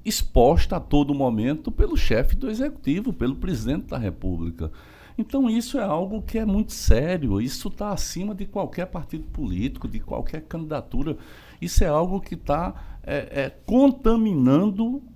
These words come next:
a nação como um todo. É preciso agir, gente. É preciso agir. Não adianta tá, "Ah, não, porque meu time é esse e o time é o outro." Não tem essa história de time. Ninguém ganha com isso.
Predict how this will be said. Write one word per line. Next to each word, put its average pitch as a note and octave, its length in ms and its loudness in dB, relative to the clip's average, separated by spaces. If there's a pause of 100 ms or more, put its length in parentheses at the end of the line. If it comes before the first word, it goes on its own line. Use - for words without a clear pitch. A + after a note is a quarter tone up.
a - 100 -6
nação G#3 520 2
como A3+ 260 -2
um - 40 -2
todo. G3+ 360 -4
É G3 60 -2
preciso F#3 400 -2
agir, D3+ 500 0
gente. E2 560 -6
É - 60 -16
preciso F3 440 -4
agir. D3+ 560 -6 (300)
Não C#3 120 -2
adianta G#3+ 720 0 (300)
tá, D#3 420 -2
"Ah, F3+ 160 0
não, D#3+ 180 2
porque E3 160 -4
meu C#3+ 200 2
time B2+ 320 2
é A2 40 4
esse D#3+ 340 0
e - 20 -4
o F3 100 -4
time D3 320 0
é D#3 80 2
o B2+ 80 2
outro." G#2+ 520 -2
Não F#3 200 -4
tem A#3 280 -2
essa A3 160 0
história F3+ 380 -4
de C#3 120 -10
time. D#3 560 -4
Ninguém D#3 400 -4
ganha D#3 460 -2
com - 200 -4
isso. B2+ 480 -6